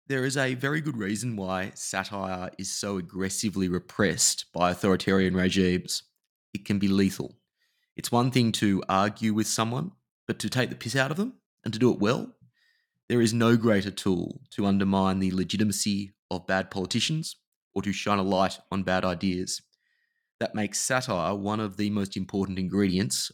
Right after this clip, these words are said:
of a healthy public discourse. But make no mistake, it is under threat across the West. Comedy, once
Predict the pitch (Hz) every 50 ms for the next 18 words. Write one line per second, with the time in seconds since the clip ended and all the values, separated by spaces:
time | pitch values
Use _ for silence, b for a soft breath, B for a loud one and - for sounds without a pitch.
0 | _ - 95 90 87 101 98 95 - 95 92 - 92 - 90 - _ 85 87 -
1 | - - 95 78 - - - _ _ _ _ _ _ _ _ _ _ _ _ _
2 | _ _ _ _ _ _ _ _ _ _ - - 131 139 131 123 127 117 107 -
3 | - 107 104 131 156 - - _ - 113 123 123 113 120 113 110 101 - - 117
4 | 104 98 104 - - 107 98 - - 101 101 101 92 78 - - - - _ _
5 | _ _ _ _ _ _ _ _ _ 120 110 104 110 135 160 175 165 147 - -
6 | 104 107 113 107 - - - -